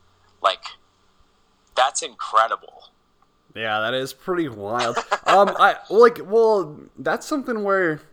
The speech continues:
Speaker 2: I, I don't remember who was talking about it, but, like, that's so unexpected too, right? 'Cause, like, they lose Leonard, and I'm going, "Oh my goodness!" Like,
Speaker 1: Yeah,
Speaker 2: in
Speaker 1: they're
Speaker 2: two
Speaker 1: done,
Speaker 2: years, they
Speaker 1: like
Speaker 2: lose, they lose Tavares and Leonard now,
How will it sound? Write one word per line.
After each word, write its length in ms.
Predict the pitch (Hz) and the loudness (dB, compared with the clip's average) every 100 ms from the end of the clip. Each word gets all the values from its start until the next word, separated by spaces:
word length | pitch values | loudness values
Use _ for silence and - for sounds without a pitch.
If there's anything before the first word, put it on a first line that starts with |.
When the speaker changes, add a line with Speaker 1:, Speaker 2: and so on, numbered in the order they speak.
| - | -10
Speaker 2:
I, 320 | 127 139 123 | -8 -6 -8
I 20 | |
don't 160 | 190 196 | -10 -12
remember 260 | 123 131 123 | -10 -10 -8
who 80 | |
was 140 | 113 - | -10 -12
talking 420 | - 87 104 110 | -12 -12 -10 -10
about 180 | 101 98 | -8 -8
it, 100 | - | -8
but, 80 | 107 | -10
like, 140 | 110 - - _ _ _ | -10 -12 -20 _ _ _
that's 240 | - 160 - | -2 -2 -2
so 340 | - 180 202 - | -6 -4 -6 -6
unexpected 880 | 151 147 - - - 143 196 160 117 | -6 -6 -8 -14 -8 -10 -6 -10 -10
too, 160 | - 160 | -8 -4
right? 200 | 156 - | -4 -6
'Cause, 220 | 151 123 | -10 -8
like, 200 | 131 120 | -10 -8
they 140 | 143 | -6
lose 300 | 208 220 127 | -4 -6 -6
Leonard, 400 | 107 117 170 139 | -8 -6 -4 -4
and 80 | 117 | 0
I'm 160 | 117 131 | -2 -2
going, 240 | 113 113 - | -4 -6 -6
"Oh 180 | 123 127 | -6 -4
my 200 | 117 110 | -6 -8
goodness!" 420 | 104 123 107 - | -8 -10 -10 -10
Like, 160 | 101 - _ _ - | -10 -12 _ _ -6
Speaker 1:
Yeah, 160 | 123 | -2
Speaker 2:
in 60 | 123 | -2
Speaker 1:
they're 80 | 165 | -2
Speaker 2:
two 80 | 151 | 2
Speaker 1:
done, 120 | 107 | 4
Speaker 2:
years, 220 | 117 117 | 4 2
they 160 | 139 151 | 0 0
Speaker 1:
like 100 | 156 | 0
Speaker 2:
lose, 280 | 139 - - | -2 -10 -12
they 160 | 127 151 | -6 -4
lose 360 | 147 147 123 | -2 -4 -6
Tavares 680 | - 143 113 117 123 139 147 | -6 -6 -4 -4 -2 -2 -4
and 180 | 135 113 | -6 -8
Leonard 380 | 110 127 156 127 | -4 -4 -4 -6
now, 180 | 104 | -8